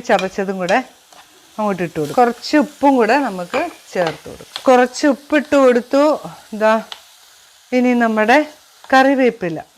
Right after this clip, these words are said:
വറ്റൽമുളക്, ഇതും കൂടെ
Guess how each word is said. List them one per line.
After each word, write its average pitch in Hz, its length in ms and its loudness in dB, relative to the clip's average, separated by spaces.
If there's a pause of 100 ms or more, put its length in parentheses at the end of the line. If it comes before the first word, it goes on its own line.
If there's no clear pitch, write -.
(4000)
വറ്റൽമുളക്, 196 800 -2 (2750)
ഇതും 185 200 -4
കൂടെ 180 140 -4